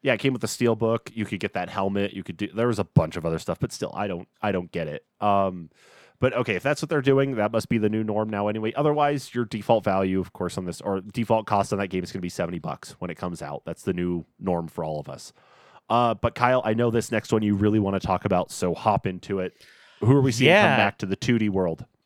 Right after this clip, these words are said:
Speaker 2: Uh, Sonic Superstars got announced, uh, which is gonna be a foray back into the classic, uh, two D. Well, uh, again,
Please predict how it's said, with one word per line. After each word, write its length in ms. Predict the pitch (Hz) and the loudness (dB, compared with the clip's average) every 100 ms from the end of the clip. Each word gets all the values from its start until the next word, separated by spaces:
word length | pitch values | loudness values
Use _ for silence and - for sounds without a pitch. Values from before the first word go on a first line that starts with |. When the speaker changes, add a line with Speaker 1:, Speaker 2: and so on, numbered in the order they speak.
| 135 | 6
Speaker 2:
Uh, 340 | 143 139 131 - | 8 10 6 2
Sonic 600 | - - 131 175 202 - | -4 0 4 4 2 -2
Superstars 880 | - - 160 214 - 113 110 107 - | -2 0 4 2 4 4 4 2 2
got 160 | 110 | 2
announced, 540 | 104 101 107 131 - - | 2 -2 -2 -4 -6 0
uh, 280 | 120 117 | 6 6
which 240 | 113 131 - | 6 2 -2
is 120 | 120 | -4
gonna 180 | 135 127 | -2 -2
be 460 | 127 120 120 120 | -2 -2 -2 -6
a 500 | 107 117 113 113 110 | -6 -6 -4 -4 -6
foray 640 | 107 - 143 147 143 131 120 | -8 -6 -2 2 2 2 2
back 500 | 107 - 120 156 - | 0 2 4 4 0
into 200 | 147 123 | -6 -2
the 400 | 123 123 120 - _ | 0 0 -2 -6 _
classic, 720 | - - 123 135 - 135 - - _ - _ | -12 0 2 2 -2 -6 -6 -18 _ -20 _
uh, 420 | - 110 107 104 98 - | 0 4 4 2 -2 -6
two 300 | - 147 143 | 0 0 2
D. 240 | 147 151 | 0 -2
Well, 480 | 135 110 123 156 - | 0 4 6 4 0
uh, 120 | 104 107 _ _ _ _ - | -6 -8 _ _ _ _ -6
again, 580 | 113 110 117 123 117 | -4 4 6 6 4